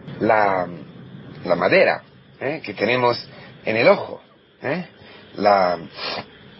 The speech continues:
la viga, ¿eh? No la vemos, absolutamente. Y nos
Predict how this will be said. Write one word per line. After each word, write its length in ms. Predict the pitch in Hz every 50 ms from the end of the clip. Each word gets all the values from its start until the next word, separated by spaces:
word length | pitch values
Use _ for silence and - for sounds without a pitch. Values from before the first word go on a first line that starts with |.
| - - - - - - - - - -
la 140 | - 98 90
viga, 440 | - 170 190 160 - - - - - - _ _ _ _ - -
¿eh? 200 | 123 151 156 - - 135 - - -
No 180 | 151 165 196
la 120 | 214 226 226
vemos, 360 | 180 120 98 87 78 - - - - - - - - - - - - - - - - -
absolutamente. 1120 | - - 165 156 - - - 165 175 175 143 180 175 170 165 135 110 98 - - - - - - - - - - - - - - - - - -
Y 120 | 120 117
nos 300 | 120 117 117 117 110 -